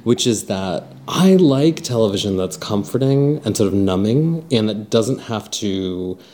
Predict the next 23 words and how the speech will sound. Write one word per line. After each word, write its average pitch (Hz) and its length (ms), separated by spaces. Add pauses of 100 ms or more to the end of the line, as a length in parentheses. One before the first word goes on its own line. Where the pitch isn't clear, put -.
(460)
require 135 640
any 98 220
sort 95 240
of 85 40
deeper 92 300
intellectual 95 440
engagement, 90 480
which 92 160
is 95 140
why 95 420
I've 95 280
spent 98 200
the 107 60
last 92 320
year 92 140
watching 90 720
The 98 80
British 98 220
Baking 92 380
Show 92 260
with 92 140
my 98 120
husband 90 560